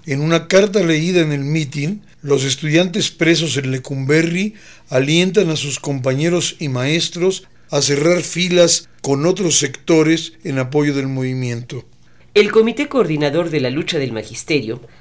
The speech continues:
Speaker 2: apoya el movimiento que ha logrado unificar a todas las corrientes democráticas y en el que los maestros de primaria nutren su espíritu de lucha.
Speaker 1: Bajo la vigilancia de granaderos y agentes de tránsito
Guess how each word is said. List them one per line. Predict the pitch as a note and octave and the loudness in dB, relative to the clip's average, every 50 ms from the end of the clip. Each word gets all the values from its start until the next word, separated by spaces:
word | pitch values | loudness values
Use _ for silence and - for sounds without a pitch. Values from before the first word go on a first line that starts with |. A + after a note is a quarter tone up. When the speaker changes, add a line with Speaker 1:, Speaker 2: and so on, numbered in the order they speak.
| - - - | -14 -6 -2
Speaker 2:
apoya | - - D#3+ - A3+ A#3+ A#3 A3+ | -2 0 0 0 0 2 2 2
el | G3 E3 | 2 2
movimiento | D#3 C#3 C3 B2+ B2 C3+ C#3 C#3+ C#3+ C3+ C3+ - A#2+ - | 0 0 -2 -2 -2 0 0 -2 -2 -2 -4 -6 -6 -6
que | - - B2+ - - - | -6 -6 -6 -6 -6 -4
ha | - D#3+ | -2 -2
logrado | E3+ F3 E3 C#3+ B2+ B2+ C3 D3+ D#3+ D3+ C#3+ | 0 0 0 -2 0 0 0 0 0 0 -2
unificar | C3 B2 A#2+ A2+ A2 - A2+ - - D3 D#3+ E3 D#3 | -4 -4 -4 -6 -8 -10 -12 -6 -2 0 0 2 0
a | C3+ C3 | -2 -2
todas | - D#3 D#3+ E3 D3+ C#3 | -2 -2 0 0 0 -2
las | A#2+ A#2+ A2+ | -4 -6 -8
corrientes | - - A2+ A#2 C#3 D3 C#3 C#3+ C3 | -8 -8 -6 -4 -6 -6 -6 -6 -8
democráticas | A#2 A2+ G#2 F#2+ - - D3 E3+ E3+ E3 G3 F#3+ G#3+ G#3+ G#3+ - - - - - | -8 -8 -10 -10 -6 -2 -2 -2 -2 -4 -6 -6 -6 -6 -6 -8 -12 -18 -18 -8
y | - E3+ E3+ | -2 2 2
en | E3 D#3+ | 4 4
el | D#3 D3 C#3 | 4 2 0
que | C3+ - D3+ C#3+ A#2+ - - - | 0 2 2 2 2 -2 -8 -6
los | - F3 E3+ E3 D#3+ D3 | 0 4 4 4 4 4
maestros | D3+ D3 D3+ G3 A3 G#3+ - F3 D#3+ - | 2 4 4 4 2 2 0 -2 -2 -2
de | C#3+ B2+ | -4 -4
primaria | - A#2 B2 B2 D3+ D#3+ F3 G3 G#3 - - - - - | -4 -4 -2 0 2 2 2 2 0 -2 -4 -6 -10 -6
nutren | E3 E3+ F#3 G#3+ G#3+ G#3+ - G3+ G#3 G3+ G3 | -2 0 2 2 2 2 0 0 0 0 -2
su | - - | -2 -4
espíritu | B2+ A#2+ - - - D3+ D3+ D3+ C#3+ C#3+ C#3+ | -4 -4 -4 -6 -4 -4 -4 -4 -4 -4 -4
de | C3+ - | -4 -4
lucha. | A2 G#2+ F#2+ F#2 - - F#2 - - - - - - - | -4 -6 -8 -10 -12 -14 -14 -16 -20 -20 -20 -20 -20 -4
Speaker 1:
Bajo | - B2 C3+ C3 C3 D3+ | 0 2 2 4 4 4
la | D3+ D3+ | 4 4
vigilancia | D3 D3 C#3 B2+ D#3 D3+ D#3+ F3 F#3 F#3 - F#3+ | 4 2 0 -2 0 2 2 2 2 4 4 4
de | F3+ E3 | 4 4
granaderos | D3+ D3 C#3+ C3+ C3+ C#3 C#3 D3 D#3 E3 F3 E3+ D3 | 2 0 0 0 -2 -2 0 2 2 2 2 2 0
y | D3 D3 | 0 0
agentes | C3+ - - D3+ D#3 D#3 F3+ D#3+ C#3+ | 0 0 -2 -4 -4 -4 -4 -6 -6
de | C3+ C3+ | -6 -6
tránsito | B2 C3 C#3 D3 D3+ D#3 D3 E3 C#3+ C3 D3+ C#3+ B2 A#2+ | -6 -4 -4 -2 -2 -4 -4 -6 -6 -6 -6 -6 -6 -8